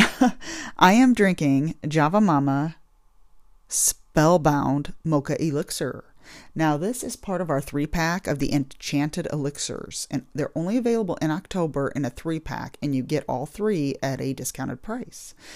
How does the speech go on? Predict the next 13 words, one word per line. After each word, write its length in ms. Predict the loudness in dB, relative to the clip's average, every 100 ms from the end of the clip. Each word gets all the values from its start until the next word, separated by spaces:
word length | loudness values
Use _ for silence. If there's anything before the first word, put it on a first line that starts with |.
| -20 -20 0
There's 320 | 4 4 2
one 180 | 0 2
that's 200 | 0 -2 -2
unflavored, 920 | -2 0 2 2 2 0 0 -2 -4
but 80 |
has 320 | -2 0 0 -4 -6
a 100 | -4
little 340 | 0 2 2
undertone 380 | 0 0 -2 -4
of 160 | -4 -6
chocolate, 720 | -4 -4 0 -2 -2 -6 -12 -14 -20 -20 -20 0
and 460 | 4 6 4 2
there's, 420 | 2 2 0 -2